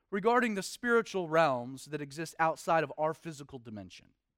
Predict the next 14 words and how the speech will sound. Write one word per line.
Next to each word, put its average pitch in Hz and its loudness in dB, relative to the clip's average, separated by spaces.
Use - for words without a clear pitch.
But 240 0
the 262 -2
Bible 320 8
does 202 4
describe 196 4
for 147 -4
us 156 -6
several 190 0
of 160 -6
these 151 -10
locales. 139 -6
Aside 254 6
from 202 -2
heaven 180 0